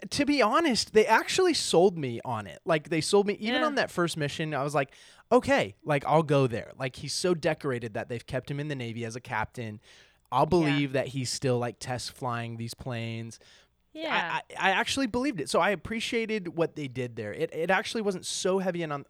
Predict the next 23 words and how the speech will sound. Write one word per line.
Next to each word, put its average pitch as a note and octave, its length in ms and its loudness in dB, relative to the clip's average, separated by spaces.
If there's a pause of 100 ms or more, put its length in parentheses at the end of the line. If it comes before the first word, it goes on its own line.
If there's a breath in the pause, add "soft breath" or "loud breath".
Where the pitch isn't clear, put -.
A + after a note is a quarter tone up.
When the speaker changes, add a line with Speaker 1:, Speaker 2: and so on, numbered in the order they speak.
(100)
Speaker 1:
on C3 160 -4
the C3 60 -4
nostalgia A#2+ 500 -2
that G#2+ 160 -6
they A2+ 100 -6
forgot A#2+ 380 -4
to A#2 240 -8 (300 soft breath)
sell B2+ 340 0
us A2+ 180 -4
on, A2 300 -8
like, G#2 220 -10
the A2+ 100 -6
premise A#2 440 -8
of A2 200 -14
the A2 60 -18
film. G2+ 420 -10
I, - 60 -20 (580)
it F3+ 120 0
felt C4 160 4
Speaker 2:
Right. - 40 -2
Speaker 1:
believable C3+ 460 0
to - 140 -14
me. F2 160 -16